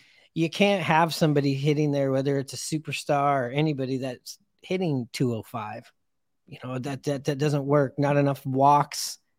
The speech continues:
It just doesn't work. You have the low on base <laughs> percentage. That, that doesn't work.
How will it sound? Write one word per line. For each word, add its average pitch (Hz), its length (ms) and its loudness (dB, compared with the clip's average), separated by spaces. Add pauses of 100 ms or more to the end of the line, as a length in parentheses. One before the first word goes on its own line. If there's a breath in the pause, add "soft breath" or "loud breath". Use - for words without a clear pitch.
It 139 60 -10
just 147 180 0
doesn't 139 260 2
work. 135 400 4
You 127 120 -6
have 131 220 -2
the 127 200 -2
low 135 460 2 (340 soft breath)
on 139 200 4
base 143 280 4
<laughs> - 80 -18
percentage. 165 640 8
That, 147 340 0
that 156 200 4
doesn't 151 320 2
work. 151 420 0